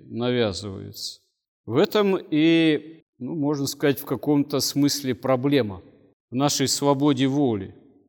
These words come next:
Можем иметь веру, можем не иметь веры. Можем, э, действительно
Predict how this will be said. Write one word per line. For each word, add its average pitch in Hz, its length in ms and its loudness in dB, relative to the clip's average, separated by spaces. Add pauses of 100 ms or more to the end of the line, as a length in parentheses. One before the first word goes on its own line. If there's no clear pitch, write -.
(120)
Можем 127 840 0 (400)
иметь 160 400 2
веру, 160 320 6
можем 139 440 4
не 135 200 6
иметь 107 380 -4
веры. 101 520 -8 (300)
Можем, 131 580 0
э, 117 380 -2 (560)
действительно 123 1120 -2